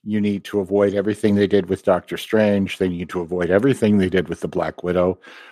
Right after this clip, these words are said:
Most of what happened with the Ultimates, I feel like, needs to be jettisoned and jettisoned hard. So it really is going to be a question of, to some degree, uh, what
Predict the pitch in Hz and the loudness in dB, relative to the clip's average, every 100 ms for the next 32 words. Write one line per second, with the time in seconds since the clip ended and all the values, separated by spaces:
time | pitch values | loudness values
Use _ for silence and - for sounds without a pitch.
0 | _ 98 110 113 135 - 117 120 107 117 | _ 0 4 4 2 -2 0 2 2 2
1 | 113 120 104 - 117 110 117 - 123 131 | 2 2 2 2 0 2 2 2 2 2
2 | - 101 90 - 98 98 92 95 95 - | 0 -2 -2 -2 0 0 -2 -4 -6 -8
3 | 85 95 78 98 92 - 95 92 90 98 | -8 -8 -4 -2 -2 0 0 0 0 -2
4 | 87 - 82 85 90 98 117 - 110 95 | -2 -6 -4 0 0 0 -4 -4 0 0
5 | 92 _ - - - - _ 123 131 143 | 0 _ -20 -20 -20 -20 _ -2 0 2
6 | 143 131 131 - 123 113 107 101 110 104 | 2 2 2 0 2 2 0 -2 0 0
7 | - 110 - - 107 101 101 98 95 92 | 0 0 0 -6 -6 -2 2 2 2 -2
8 | 92 - _ _ _ _ _ _ _ _ | -8 -20 _ _ _ _ _ _ _ _
9 | _ _ _ _ - - 104 135 131 117 | _ _ _ _ -14 -10 -2 2 4 2
10 | - 101 95 95 - 101 98 101 104 117 | 2 2 2 0 0 0 0 -2 0 0
11 | - | 0